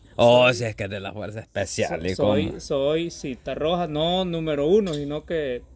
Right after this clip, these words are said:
Speaker 1: Más.
Speaker 2: así, pues,
Speaker 1: Sí.
Speaker 2: aprendiz.
Speaker 1: Sí.
Speaker 2: Pero sí tengo conocimiento.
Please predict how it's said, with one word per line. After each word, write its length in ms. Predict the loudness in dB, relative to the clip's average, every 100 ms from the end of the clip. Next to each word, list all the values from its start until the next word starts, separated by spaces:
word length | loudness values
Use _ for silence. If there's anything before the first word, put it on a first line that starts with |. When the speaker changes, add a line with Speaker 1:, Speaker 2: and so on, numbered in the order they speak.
| -20 -18 -18 -20 _ _ _ _ _ -2
Speaker 1:
Más. 300 | 2 2 -2
Speaker 2:
así, 20 | -10
pues, 200 | -10 -12 _ -6
Speaker 1:
Sí. 300 | 0 2 0 -4 -10
Speaker 2:
aprendiz. 420 | -10 -4 2 2 2 -6 -16 _ _
Speaker 1:
Sí. 260 | -2 0 -2 -4
Speaker 2:
Pero 240 | -4 -4
sí 220 | -2 -2 -2
tengo 300 | -4 -4 -6
conocimiento. 800 | -6 -6 -8 -8 -6 -8 -10